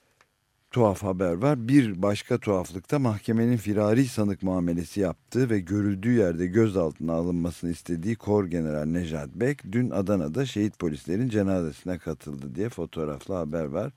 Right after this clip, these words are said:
Ve bakan, İçişleri Bakanı'yla yan yana. Yani tamamen sürrealist, e, bir tablo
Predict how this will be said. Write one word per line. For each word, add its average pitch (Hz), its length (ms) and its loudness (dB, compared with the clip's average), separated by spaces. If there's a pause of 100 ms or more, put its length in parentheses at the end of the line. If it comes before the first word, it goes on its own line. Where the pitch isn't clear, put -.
(560)
Ve 87 220 -4 (760)
bakan, 87 760 -2 (140)
İçişleri 80 580 -6
Bakanı'yla 90 800 -2 (200)
yan 98 220 -2
yana. 80 400 -4 (880)
Yani 95 140 -2
tamamen 139 460 6
sürrealist, 123 880 2 (800)
e, - 100 -20 (1080)
bir 120 160 0 (100)
tablo 87 480 2